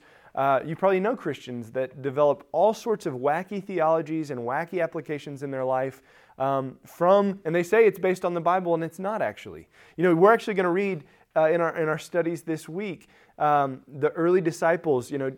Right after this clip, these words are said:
there were, there were twelve of them. Uh, Judas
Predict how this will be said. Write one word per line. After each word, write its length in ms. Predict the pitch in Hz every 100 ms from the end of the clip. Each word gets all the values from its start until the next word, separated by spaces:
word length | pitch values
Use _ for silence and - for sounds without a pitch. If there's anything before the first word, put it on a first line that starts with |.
| -
there 260 | 131 135
were, 100 | 139
there 120 | 127 117
were 60 |
twelve 340 | - 160 185 196
of 120 | 170
them. 360 | 196 190 185 - - _
Uh, 300 | - 123 117
Judas 600 | 120 120 165 165 147 -